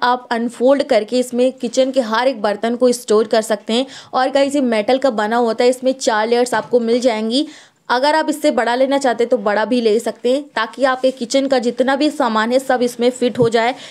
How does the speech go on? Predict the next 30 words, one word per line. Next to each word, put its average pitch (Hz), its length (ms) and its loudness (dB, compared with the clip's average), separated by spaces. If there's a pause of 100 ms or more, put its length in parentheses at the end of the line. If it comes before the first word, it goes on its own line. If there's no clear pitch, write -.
(140)
इसमें 269 300 0
स्टोर 240 400 4
हो 277 80 4
जाए 262 140 4
और 247 240 0
आपका 226 280 -2
किचन 254 340 0
बिल्कुल 247 280 2
साफ़ 233 440 -2
और 240 80 2
सुथरा 214 360 -4
लगे। 190 280 -4 (420)
इसके 311 300 0
अलावा 262 340 2
मैं 302 120 0
आपको 294 280 2
ये 277 180 2
फोल्डिंग 254 500 2 (120)
स्टोरेज 240 460 2
बॉक्स 208 360 -2
दिखा 247 260 -2
रही 233 100 2
हूँ। 240 80 -2
ये 233 140 -2
भी 226 140 -2
फोल्डिंग 254 480 2
वाले 247 180 4
होते 220 220 0
हैं 240 100 2
गाइस। 254 240 2